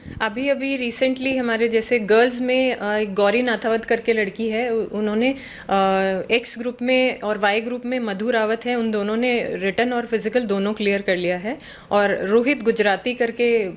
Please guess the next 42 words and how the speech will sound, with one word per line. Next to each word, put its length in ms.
लड़का 300
है 220
जिसने 320
आर्मी 300
में 200
क्लर्क 280
का 280
एग्जाम 320
क्लियर 260
कर 160
लिया, 200
जिसमें 280
रिटन 300
और 80
फिजिकल 360
दोनों 300
उनके 240
क्लियर 300
हैं 140
और 140
उनकी 220
मेरिट 320
लिस्ट 260
अभी 140
बाकी 340
है 140
आनी। 280
और 280
उसके 280
अलावा, 380
अ, 760
रिटन 300
में 540
आठ 540
लड़कियों 400
ने 360
क्लियर 300
कर 140
लिया 240
है 180
और 140
चार 420